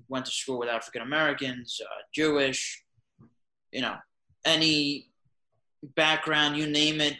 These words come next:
My school had it. I was friends with everybody. Um, so it, I think it's the area that kind of affects it.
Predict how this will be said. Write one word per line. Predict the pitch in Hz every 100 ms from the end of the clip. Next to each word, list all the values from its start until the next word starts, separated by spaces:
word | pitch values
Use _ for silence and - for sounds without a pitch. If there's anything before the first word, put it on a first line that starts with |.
| -
My | 143 139
school | 135 - 165 147
had | 135 139 147
it. | 143 - _ 147
I | 147
was | 143
friends | - 156 156
with | 143
everybody. | 143 147 143 143 147 139 - - - _ _ _
Um, | 135 135 135 131 131 - _ _ _ _ _ _ _
so | - - 147 139 139 131 - _ - - - - _ _
it, | - 147 -
I | 151
think | 160 190 190
it's | 185
the | 190 - 151
area | 160 165 160 143
that | 139 135 131 - - - _ _ _ - - - _
kind | - 180 170
of | 147
affects | - 170 151 - 127
it. | 113